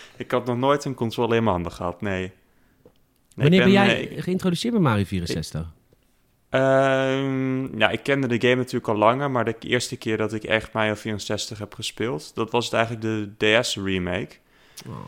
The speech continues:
Speaker 1: Eh, maar ik heb later nog wel het origineel ook gespeeld.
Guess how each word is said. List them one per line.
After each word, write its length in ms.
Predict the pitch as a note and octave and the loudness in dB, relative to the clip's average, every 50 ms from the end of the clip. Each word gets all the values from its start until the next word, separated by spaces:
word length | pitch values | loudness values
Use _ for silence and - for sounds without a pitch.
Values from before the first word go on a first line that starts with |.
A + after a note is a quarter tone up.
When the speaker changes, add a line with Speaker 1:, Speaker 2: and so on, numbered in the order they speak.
| - - _ _ _ - | -18 -20 _ _ _ -6
Speaker 1:
Eh, 340 | G#2+ G#2+ G#2+ G#2 G#2 G2+ | -4 -2 0 0 0 0
maar 220 | G#2 G#2 G#2 G2+ G#2 | 0 4 4 4 4
ik 80 | G#2 | 4
heb 200 | - A#2 - - | 2 -2 -2 2
later 360 | G#2+ G#2 G#2 G#2 G#2 - A2+ G2 | 6 8 8 8 8 6 2 0
nog 180 | G2 F2+ - | -2 0 0
wel 140 | - G2 F#2+ | 2 2 2
het 120 | F#2+ - | 2 2
origineel 380 | - F#2+ F#2 - F#2+ F#2 F2 F2 | 0 -2 -2 -2 -2 -2 -2 -2
ook 120 | E2+ - | -4 -6
gespeeld. 520 | - - - - - - - - - - | -8 -14 -12 -10 -8 -8 -8 -10 -14 -18